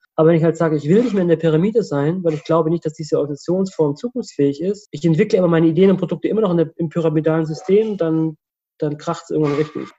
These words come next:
Weil dann fordere ich von, von, von Mitarbeitern Dinge ein, die ich aber nicht, die, die ich nicht zulasse. Und dann frustriere ich ja viel, viel mehr. Also das, das funktioniert nicht, ne? Äh, ähm, <laughs> die Ideenentwicklung pyramidal gestalten und den Rest aber versuchen, äh, äh, äh, zirkulär.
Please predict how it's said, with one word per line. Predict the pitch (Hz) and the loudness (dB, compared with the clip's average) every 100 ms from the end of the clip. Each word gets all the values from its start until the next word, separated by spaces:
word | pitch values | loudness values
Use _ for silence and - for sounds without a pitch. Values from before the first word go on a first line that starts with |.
| _ | _
Weil | 143 | 0
dann | 147 147 | 0 -2
fordere | 143 180 170 | 0 2 2
ich | 160 160 | -4 -2
von, | 165 156 | 0 0
von, | 156 151 147 | -2 -2 0
von | 151 | 0
Mitarbeitern | 165 175 165 156 156 | 0 2 2 2 2
Dinge | 190 170 | 2 2
ein, | 165 160 | 0 0
die | 160 | 0
ich | 156 | 0
aber | 151 | -2
nicht, | 147 147 - _ | -2 -4 -8 _
die, | 156 | -6
die | 143 - | -6 -6
ich | - | -6
nicht | 151 | -4
zulasse. | 196 190 135 - 135 - _ | 2 2 2 0 -10 -14 _
Und | 139 | -2
dann | 151 | 0
frustriere | - 117 156 170 | -2 -6 0 2
ich | 165 | 2
ja | 160 | 2
viel, | 147 160 | 0 0
viel | 147 151 | 0 0
mehr. | 151 151 135 - _ | 2 0 0 -8 _
Also | 135 | -6
das, | 131 156 - | 0 -2 0
das | 160 151 | -4 -2
funktioniert | 170 - 160 160 151 | -6 -2 0 0 -2
nicht, | 131 | -6
ne? | 143 170 180 147 143 135 | -4 -4 -6 -6 -4 -4
Äh, | 139 | -6
ähm, | 135 135 135 _ _ - | -8 -10 -14 _ _ -16
<laughs> | - - 392 - - - _ | -14 -14 -18 -20 -20 -20 _
die | 151 | -2
Ideenentwicklung | 147 156 156 156 160 151 | 2 2 2 0 0 0
pyramidal | 156 151 143 143 165 | 0 0 0 0 -2
gestalten | 160 170 175 175 | -2 -2 -2 -2
und | 156 | -4
den | 147 | -2
Rest | 143 151 147 | -2 -4 -6
aber | 139 | -8
versuchen, | 135 139 147 147 139 135 | -8 -4 -2 -2 -4 -4
äh, | 135 135 | -6 -8
äh, | - 139 127 127 113 | -8 -10 -8 -6 -8
äh, | 127 | -8
zirkulär. | - 143 135 131 131 | -10 -6 -6 -6 -10